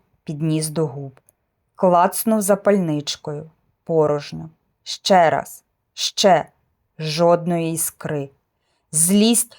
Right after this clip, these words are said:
що вже кипіла всередині, виплеснулася назовні. Він жбурнув запальничку на рейки, підняв очі до чорного, байдужого неба. «Та ти все не вгамуєшся, так?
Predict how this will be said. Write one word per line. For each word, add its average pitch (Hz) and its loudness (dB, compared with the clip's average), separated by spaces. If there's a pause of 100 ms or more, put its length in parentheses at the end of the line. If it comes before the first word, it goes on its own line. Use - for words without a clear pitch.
(160)
що - 2
вже 208 4
кипіла 233 2
всередині, 220 2 (260)
виплеснулася 196 2
назовні. 156 0 (440)
Він 233 4
жбурнув 240 4
запальничку 202 2
на 185 4
рейки, 208 2 (360)
підняв 220 4
очі 247 4
до 202 6
чорного, 220 2 (240)
байдужого 180 2
неба. 160 -2 (640)
«Та 202 0
ти - 0
все - 2
не 175 0
вгамуєшся, 170 0 (420)
так? 170 2